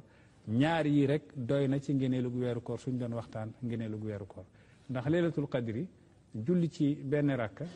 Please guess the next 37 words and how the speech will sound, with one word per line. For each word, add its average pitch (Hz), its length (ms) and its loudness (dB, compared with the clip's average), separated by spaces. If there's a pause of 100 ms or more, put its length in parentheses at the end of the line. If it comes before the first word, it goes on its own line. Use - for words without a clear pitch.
(380)
moo 143 160 2
ngi 160 140 2
yemoo 156 260 2
ku - 160 -2
jaamu 147 280 2
Yàlla 131 260 2
junniy 127 380 2
weer. 101 200 -4 (460)
Maanaam 139 480 2
ñe-, 160 260 4
ju-, 127 160 -4 (220)
juróom-ñetti 160 560 2
fukki 151 320 -2
at 139 140 0 (680)
ak, 131 160 0 (340)
euh, 123 380 -6
ñeent 127 420 4
yu 120 120 2
tegal 101 240 -2 (320)
ay 123 180 2
weer. 101 200 0 (540)
Xam 143 180 -2
nga 170 120 4
loolu, 165 340 6 (200)
ngëneel 156 280 4
googu 143 240 4
Yàlla 131 220 2
rek 151 140 -2
a 156 40 0
xam 143 160 -2
fi 147 120 -2
mu 135 40 -2
tàmbale 127 360 -2
ak 107 100 -6
fi 113 80 -6
mu 107 100 -2
yem. 98 120 -6